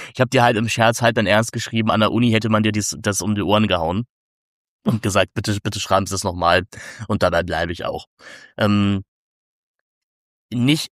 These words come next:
unspannend, dieses Buch zu lesen, vor allem, weil ich als Nicht-Metal-Hörer jetzt auch sagen kann, dass ich mal einen, äh,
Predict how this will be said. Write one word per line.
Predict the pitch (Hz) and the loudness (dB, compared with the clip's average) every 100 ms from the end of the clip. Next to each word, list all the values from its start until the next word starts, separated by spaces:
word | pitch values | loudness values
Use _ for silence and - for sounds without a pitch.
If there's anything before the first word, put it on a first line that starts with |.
| - | -2
unspannend, | 147 160 160 - 131 131 135 | 0 2 -2 0 4 4 2
dieses | 131 123 120 | -2 -4 -6
Buch | - 135 131 | -6 -10 -8
zu | - 123 | -6 -2
lesen, | 127 139 139 143 | 2 2 0 -2
vor | - 117 | -2 0
allem, | 127 127 | 2 2
weil | 123 | 0
ich | 113 - | 0 -4
als | 113 110 - | -4 -4 -6
Nicht-Metal-Hörer | 120 123 120 117 117 117 113 | -4 -4 -2 -2 -2 -2 0
jetzt | 113 107 | 0 -2
auch | |
sagen | 110 107 113 | 0 0 0
kann, | 110 | -2
dass | 110 107 | -4 -6
ich | 104 | -2
mal | 113 104 | 0 2
einen, | 104 110 107 107 | 2 0 -2 -4
äh, | 50 | -8